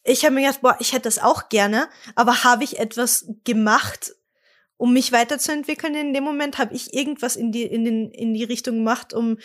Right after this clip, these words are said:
um auch so erfolgreich in gewisse Richtungen zu sein? Nein, weil ich hab mir in dem Moment dann gedacht, "Okay,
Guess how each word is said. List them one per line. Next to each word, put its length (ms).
um 120
auch 280
so 400
erfolgreich 560
in 80
gewisse 380
Richtungen 380
zu 100
sein? 200
Nein, 280
weil 220
ich 140
hab 260
mir 260
in 120
dem 100
Moment 380
dann 160
gedacht, 260
"Okay, 280